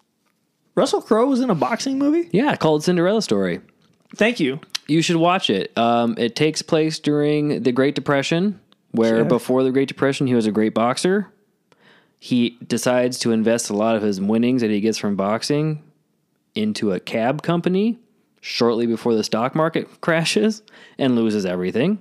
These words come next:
Speaker 1: Yep.
Speaker 2: So then he has to do a bunch of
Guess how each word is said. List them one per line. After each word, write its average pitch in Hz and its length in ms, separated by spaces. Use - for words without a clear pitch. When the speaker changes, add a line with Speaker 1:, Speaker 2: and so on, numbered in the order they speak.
Speaker 1:
Yep. 175 200
Speaker 2:
So 127 200
then 135 240
he 131 100
has 123 280
to - 60
do 117 200
a 113 40
bunch 110 280
of 107 360